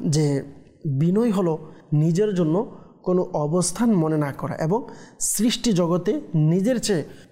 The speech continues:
অন্যকে অবস্থান ও অবস্থায় নিকৃষ্ট মনে না করা। আল্লাহ তাআলা আমাদেরকে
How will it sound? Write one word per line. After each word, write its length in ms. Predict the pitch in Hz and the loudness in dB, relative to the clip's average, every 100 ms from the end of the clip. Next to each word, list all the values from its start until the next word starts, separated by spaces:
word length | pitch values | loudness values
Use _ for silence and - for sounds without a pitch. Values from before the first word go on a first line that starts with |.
| _ - | _ -4
অন্যকে 580 | 185 214 220 214 175 - 175 | 0 2 2 0 -4 -2 -2
অবস্থান 540 | 170 202 202 240 220 | 0 0 0 0 0
ও 100 | 175 | 0
অবস্থায় 680 | 180 160 208 226 - 165 156 - - - | -2 0 0 -2 -2 -4 -4 -10 -20 -2
নিকৃষ্ট 640 | 156 170 190 - 269 - 214 | 2 2 0 0 0 0 0
মনে 260 | 170 151 | 0 -2
না 160 | 147 160 - | -2 -6 -14
করা। 140 | - - _ - _ | -20 -20 _ -20 _
আল্লাহ 220 | 151 156 156 | -4 -2 -2
তাআলা 180 | 156 | -2
আমাদেরকে 480 | 139 143 147 147 135 | 0 -2 -2 -2 -4